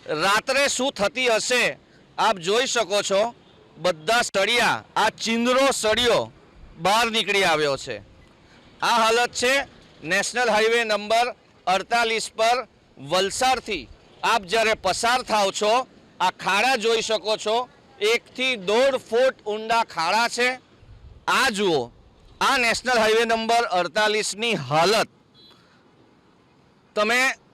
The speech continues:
સળિયા કેટલા નીકળી ગયા છે બહાર એ પણ જોઈ શકો. અને ખાલી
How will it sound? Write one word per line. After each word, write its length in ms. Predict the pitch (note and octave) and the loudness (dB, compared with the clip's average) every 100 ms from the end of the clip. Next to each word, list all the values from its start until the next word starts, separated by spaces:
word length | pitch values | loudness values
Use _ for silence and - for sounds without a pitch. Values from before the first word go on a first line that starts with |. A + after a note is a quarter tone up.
| _ _ | _ _
સળિયા 640 | - - G3+ F#3+ G#3 A3+ G#3 | -10 -6 -2 0 2 0 0
કેટલા 340 | G#3 G#3+ A3+ G#3 | -2 0 0 0
નીકળી 480 | E3+ D#3+ G3+ B3 | -4 -4 -2 0
ગયા 340 | G#3+ G3+ G3+ G3+ G3 | 0 2 2 0 0
છે 100 | G#3 | -2
બહાર 440 | F#3 F3 F3+ G3+ G#3 E3 | 2 2 2 2 0 -2
એ 140 | E3 | -2
પણ 280 | - G#3 F#3 | 0 0 0
જોઈ 220 | G3+ G#3 G#3 | 0 0 0
શકો. 280 | F#3+ G#3 A3+ A3+ _ _ _ _ - | 0 2 0 -2 _ _ _ _ -4
અને 260 | E3+ G#3+ A#3 A3+ - _ _ _ _ | -2 0 0 -4 -12 _ _ _ _
ખાલી 360 | - F#3 B3 C4+ | -4 -2 0 -2